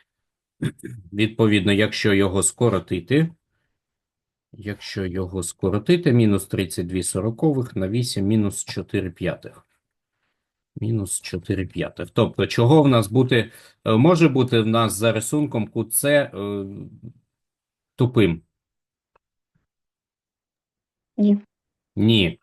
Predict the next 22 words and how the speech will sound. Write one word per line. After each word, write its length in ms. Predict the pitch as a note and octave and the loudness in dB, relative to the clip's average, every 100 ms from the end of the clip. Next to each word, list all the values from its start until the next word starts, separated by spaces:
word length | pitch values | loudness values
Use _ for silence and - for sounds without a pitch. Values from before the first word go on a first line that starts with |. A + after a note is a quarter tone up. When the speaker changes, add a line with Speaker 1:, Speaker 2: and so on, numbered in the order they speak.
| _ _ _ - | _ _ _ 0
Speaker 1:
Тобто, 420 | C3 A#2 - G2 | 2 2 2 2
якщо 460 | G2 C3+ - G#3+ G3 | 4 2 2 4 4
у 40 | |
вас 280 | C#3 A#2 - | 6 4 4
сталася 460 | E3+ F3 D3 C3 | 2 4 2 0
така 320 | A#2+ A#2+ C3+ C3 | -2 -2 -2 -4
ситуація, 720 | B2+ G#2 F#2+ E2+ D#2+ - D#2+ - - - _ | -6 -8 -6 -8 -8 -14 -16 -20 -20 -20 _
спробуйте 680 | - - D#3+ D3+ D3 B2 B2 | -2 4 4 6 4 2 2
трошечки 600 | C#3 D3 - B2 - A#2 | 2 2 0 -2 -2 0
поправити, 840 | A2 G#2 A#2+ B2 A2 G#2+ G2 F2 _ _ _ _ _ _ - - E2+ | 0 2 4 4 2 0 -2 -4 _ _ _ _ _ _ -20 -18 -12
е, 320 | E2 F2+ F#2 | -8 -6 -8
спробуйте 520 | - C3 B2+ A#2 A#2 | -2 0 2 0 0
трошечки 520 | B2+ D#3 - A#2+ - | -2 -2 -4 -8 -8
поправити 600 | - A2 B2 C3 A#2 A2+ | -6 -6 -2 -2 -2 -4
координати 640 | - A2 F#2 G#2+ A2+ A2 G#2+ | -6 -6 -4 -4 -4 -4 -4
векторів. 500 | G2 E2+ - F2+ F2 | -6 -8 -10 -10 -4
Тобто, 340 | A#2 G2 G#2 | -2 -2 -4
що 180 | F#2 C#3+ | -2 0
я 120 | C3+ | 2
маю 240 | A#2 A2+ G#2+ | 2 2 0
на 140 | G#2 | -2
увазі? 380 | G2 F2 E2 E2 | -2 -4 -6 -12